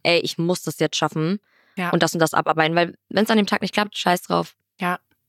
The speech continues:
Speaker 1: Mach's am nächsten Tag.
Speaker 2: Man darf da auch ein bisschen Vergebung mit sich
Speaker 1: Ja.
Speaker 2: selbst haben. Aber ich finde,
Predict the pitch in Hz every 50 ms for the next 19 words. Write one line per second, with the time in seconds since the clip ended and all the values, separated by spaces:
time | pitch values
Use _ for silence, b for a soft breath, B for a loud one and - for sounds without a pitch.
0 | _ _ - 175 165 - 156 151 147 151 156 170 151 147 147 151 _ - 190 175
1 | 170 180 185 - - - 170 160 170 170 160 - 165 - - 160 156 156 151 151
2 | - - 160 151 143 147 151 165 151 147 151 156 156 151 151 151 151 151 156 151
3 | 156 156 151 151 151 160 160 175 - - 220 233 220